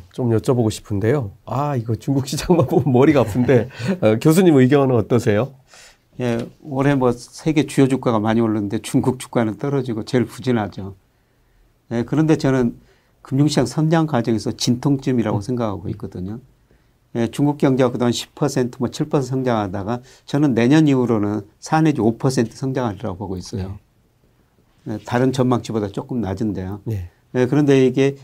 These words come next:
Speaker 2: 실물 경제 성장률이 둔화되면 돈이 그동안 실물로 갔는데요.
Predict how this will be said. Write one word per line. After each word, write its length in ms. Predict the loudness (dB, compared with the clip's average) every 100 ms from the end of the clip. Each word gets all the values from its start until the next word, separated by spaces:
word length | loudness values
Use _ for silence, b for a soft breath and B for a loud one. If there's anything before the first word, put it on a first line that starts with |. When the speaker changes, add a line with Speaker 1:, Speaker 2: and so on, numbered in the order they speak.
| B
Speaker 2:
실물 440 | -8 0 4 4 4
경제 280 | 4 4 2
성장률이 600 | 0 0 0 0 -2 -4
둔화되면 640 | -2 0 2 0 -2 -4 -4
돈이 360 | 0 4 4
그동안 420 | 2 -2 0 -2 -4 b b b b _
실물로 480 | 0 4 6 6 4
갔는데요. 600 | 2 0 0 -2 -4 -6